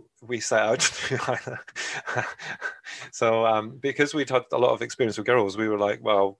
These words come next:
you know, girls seem really easy." Can I just say, I'm so glad I didn't go down that route, 'cause, <laughs> no, I'm so glad we had boys. But essentially, back then, you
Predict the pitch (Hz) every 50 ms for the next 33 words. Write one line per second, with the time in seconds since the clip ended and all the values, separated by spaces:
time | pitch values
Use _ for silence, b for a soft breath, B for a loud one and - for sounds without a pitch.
0 | _ 147 127 113 95 95 98 - _ _ _ 117 120 113 117 123 120 - - 120
1 | 110 107 107 107 107 104 107 110 113 123 131 143 _ _ _ _ - - 113 117
2 | 120 117 135 - - - 139 120 92 85 - _ _ B B B B - 95 98
3 | - - - 113 107 104 110 110 104 104 98 98 110 104 110 110 110 107 107 110
4 | 104 101 101 98 92 101 104 98 104 - 117 - 113 104 - - - - 123 117
5 | - - 113 - - _ _ _ - - - 127 113 - - - - - B B
6 | B B B - 104 98 - 113 101 - 104 101 92 98 98 98 98 95 95 95
7 | 101 98 92 92 - - 127 - 135 123 131 - - - 120 - 156 180 190 -
8 | - 110 98 101 - - 131 143 135 - 123 107 92 90 92 104 110 107 104 104
9 | 101 107